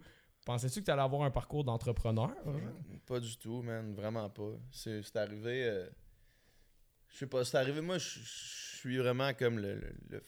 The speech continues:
Speaker 2: le flow de la vie, là. Comme je me mets pas, je me mets pas d'attente, je me mets pas de limite, je me mets pas de, de, de direction, mettons. Puis je reste ouvert à ce que la vie m-, me propose. Puis, tu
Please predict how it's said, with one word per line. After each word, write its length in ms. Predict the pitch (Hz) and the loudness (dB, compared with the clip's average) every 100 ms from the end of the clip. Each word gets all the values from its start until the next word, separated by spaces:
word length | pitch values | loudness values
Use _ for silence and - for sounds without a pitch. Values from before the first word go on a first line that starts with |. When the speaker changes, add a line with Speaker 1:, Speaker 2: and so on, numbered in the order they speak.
| - | -10
Speaker 2:
le 140 | 90 95 | -10 -8
flow 260 | - 117 | -2 0
de 60 | 117 | 2
la 120 | 95 | 0
vie, 240 | 107 120 | 0 -2
là. 320 | 127 123 120 113 | -2 -2 -4 -6
Comme 180 | 104 104 | -8 -8
je 60 | 104 | -6
me 140 | 104 | -6
mets 60 | 101 | 0
pas, 220 | 117 110 | 0 0
je 80 | 104 | -2
me 140 | 107 | -2
mets 60 | 101 | 0
pas 120 | 110 | 4
d'attente, 440 | 113 98 107 113 | 4 4 0 -2
je 40 | 107 | -2
me 80 | 104 | -2
mets 120 | 95 | 0
pas 160 | 113 | 0
de 160 | 104 101 | 0 0
limite, 460 | 98 101 107 110 104 | 0 0 0 0 -2
je 60 | |
me 60 | 104 | -2
mets 140 | 98 | -2
pas 180 | 104 110 | 0 2
de, 320 | 101 92 90 - _ _ - - - - - - - _ _ | 2 0 -2 -8 _ _ -20 -20 -20 -20 -20 -20 -20 _ _
de, 460 | - 120 104 69 50 - - - | -4 2 4 2 -4 -14 -10 -4
de 100 | 117 | -2
direction, 680 | 117 120 113 - 127 139 | 0 2 2 0 2 2
mettons. 440 | 160 139 160 190 - - | 0 -4 -4 -6 -10 -10
Puis 420 | - 117 117 82 104 | -4 0 0 -2 -4
je 120 | 110 | 2
reste 300 | 120 120 123 | 2 2 -2
ouvert 180 | 117 113 127 127 | 2 2 2 2
à 220 | 107 101 95 - - - - - - - - | 0 -2 -8 -14 -20 -20 -20 -20 -20 -20 -16
ce 140 | - - | -14 -4
que 100 | 113 | 0
la 240 | 107 95 | 2 0
vie 300 | 98 113 113 | -2 -4 -4
m-, 280 | 110 107 101 - | -4 -6 -8 -10
me 280 | 104 104 101 | -6 -4 -4
propose. 580 | 101 104 - 117 165 170 - - - - - | 0 0 2 0 0 -6 -14 -20 -20 -20 -8
Puis, 380 | - 151 170 | 2 4 6
tu 60 | 165 | 4